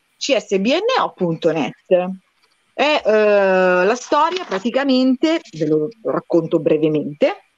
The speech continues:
di Papa Sisto quarto, che ha una, un'ossessione:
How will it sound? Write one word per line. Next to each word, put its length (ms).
di 280
Papa 360
Sisto 460
quarto, 760
che 120
ha 160
una, 300
un'ossessione: 1300